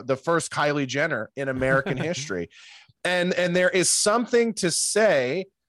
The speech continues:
Speaker 1: and this is what I think is amazing, is, like, a lot of my Black friends will tell you, like, all the oppression my, my parents went through or experienced or whatever fucking drove us, drove us to reach to great heights and, and exceptionalism. Uh, there's also another aspect of that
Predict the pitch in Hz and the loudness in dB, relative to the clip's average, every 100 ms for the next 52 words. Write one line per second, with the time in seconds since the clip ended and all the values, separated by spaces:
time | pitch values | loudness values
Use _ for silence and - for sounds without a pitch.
0 | - 165 202 269 277 214 180 156 156 139 | -6 -2 0 0 0 2 2 2 -4 -4
1 | 143 196 160 135 139 139 247 214 185 226 | -2 -2 -2 -4 -4 0 2 2 2 0
2 | 147 143 135 147 135 131 - 214 233 143 | 0 -2 0 -4 -4 -8 -4 -2 0 -2
3 | 127 123 117 123 185 247 262 247 226 214 | -2 -2 -2 0 4 4 2 -2 0 0
4 | 196 - 190 160 156 190 - 151 165 180 | 0 -2 -8 -4 -4 -6 -4 -2 -2 -4
5 | 165 170 156 143 156 156 160 156 147 110 | -4 -4 -6 -6 -6 -4 -4 -2 -2 -4
6 | - - 147 151 - 147 135 139 143 139 | -8 -4 -2 -2 -4 0 0 2 0 -4
7 | - _ _ - 175 170 151 131 101 127 | -10 _ _ -2 -2 0 -6 -6 -4 2
8 | 143 147 117 95 71 - 104 131 175 185 | 4 4 2 -2 -4 -12 -6 2 4 4
9 | 160 147 - 135 117 139 131 - - 123 | 2 0 -2 -2 -2 -4 -4 -8 -10 -12
10 | 98 139 165 135 139 139 135 - 113 110 | -4 0 0 0 0 0 -2 -8 -8 -8
11 | - 120 113 - - - 127 - 196 185 | -6 -6 -6 -10 -10 -4 -2 2 0 2
12 | 190 170 160 147 143 _ _ - 135 139 | 2 4 2 2 -4 _ _ -4 0 0
13 | 135 151 160 185 - 156 151 180 180 156 | 2 2 4 2 4 2 4 2 2 2
14 | 147 156 - 156 143 143 127 135 135 | 0 0 0 -2 -2 -6 0 0 2